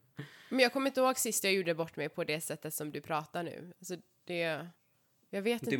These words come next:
Speaker 2: vad jag har
Speaker 1: menar,
Speaker 2: gjort.
Speaker 1: eh,
Speaker 2: Ja, att be om, alltså, typ att nå-, bara, "Shit, jag har gjort bort mig, jag måste typ be om ursäkt", eller jag kommer inte
Speaker 1: Mm.
Speaker 2: ihåg. Ja,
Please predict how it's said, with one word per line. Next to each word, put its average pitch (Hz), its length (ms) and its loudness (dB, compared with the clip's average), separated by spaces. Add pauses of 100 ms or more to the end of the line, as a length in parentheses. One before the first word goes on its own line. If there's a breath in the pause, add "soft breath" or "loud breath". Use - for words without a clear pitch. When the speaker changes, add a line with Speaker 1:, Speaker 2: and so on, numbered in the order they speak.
Speaker 2:
vad 110 100 6
jag 104 60 6
har 101 140 4
Speaker 1:
menar, 101 220 2
Speaker 2:
gjort. 101 80 2 (100)
Speaker 1:
eh, - 100 -10
Speaker 2:
Ja, 175 200 6
att - 160 2
be 180 120 6
om, 170 120 6
alltså, 151 340 2
typ 175 180 -2
att 170 80 -2
nå-, 170 220 -2
bara, 160 160 -4
"Shit, - 320 -6
jag 151 60 -2
har 143 60 -2
gjort 156 120 -8
bort - 220 -6
mig, 143 140 -4
jag 143 80 -2
måste 147 300 -6
typ - 220 -12
be 92 120 -6
om 104 100 -6
ursäkt", - 360 -10
eller - 200 -8 (400 loud breath)
jag 190 100 -6
kommer 226 160 -2
inte 220 100 2
Speaker 1:
Mm. 214 100 0
Speaker 2:
ihåg. 180 280 4 (380)
Ja, 170 240 -4